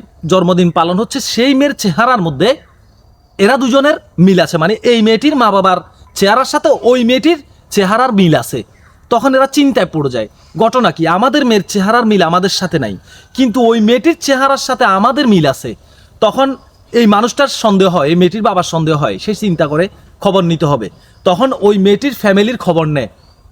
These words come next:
এই মেয়েটির বাবা। খবর নেওয়ার পরবর্তীতে মেয়েটির মা বাবার সাথে যোগাযোগ করে যে, "আপনাদের মেয়ে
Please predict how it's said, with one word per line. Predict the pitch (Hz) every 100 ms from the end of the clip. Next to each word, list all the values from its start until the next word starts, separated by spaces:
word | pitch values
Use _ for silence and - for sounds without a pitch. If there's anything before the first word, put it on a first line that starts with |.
| _ -
এই | 214
মেয়েটির | 190 185 202
বাবা। | 151 104 82 - - _ -
খবর | 240 262
নেওয়ার | 277 285
পরবর্তীতে | 277 269 233 208 185
মেয়েটির | 202 196 185
মা | 240 214
বাবার | 185 170
সাথে | - 214 220
যোগাযোগ | 190 175 156
করে | - 180
যে, | 196
"আপনাদের | 147 - 156 190
মেয়ে | 175